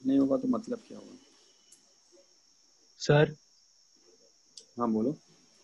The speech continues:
Speaker 2: सर, मैं वो क्वेश्चन बोलूं?
Speaker 1: नहीं, नहीं, मैं,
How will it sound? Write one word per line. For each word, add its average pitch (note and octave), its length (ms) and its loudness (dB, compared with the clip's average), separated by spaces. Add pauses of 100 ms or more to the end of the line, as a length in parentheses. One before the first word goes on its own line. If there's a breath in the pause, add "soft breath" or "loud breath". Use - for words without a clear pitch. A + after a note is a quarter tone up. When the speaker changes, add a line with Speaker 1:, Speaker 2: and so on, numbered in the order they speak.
(480)
Speaker 2:
सर, D#3 180 6
मैं E3+ 120 6
वो D#3+ 120 6
क्वेश्चन C#3+ 520 4
बोलूं? C3+ 260 6 (1500)
Speaker 1:
नहीं, C#3 120 8
नहीं, C3 140 8
मैं, C3+ 360 8